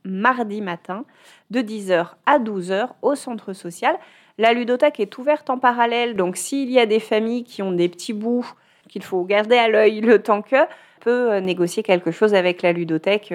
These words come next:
pour qu'elle puisse avoir accès à ce temps-là facilement.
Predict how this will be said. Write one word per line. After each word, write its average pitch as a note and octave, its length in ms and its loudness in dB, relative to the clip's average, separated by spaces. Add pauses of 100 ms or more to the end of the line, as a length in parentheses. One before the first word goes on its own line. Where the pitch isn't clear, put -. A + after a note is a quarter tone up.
(120)
pour - 120 -20
qu'elle D3 200 -4
puisse - 360 -12
avoir F#3 320 0
accès E3 320 -2
à F#3 100 0
ce - 160 -12
temps-là E3+ 400 -4 (120)
facilement. F3 680 -8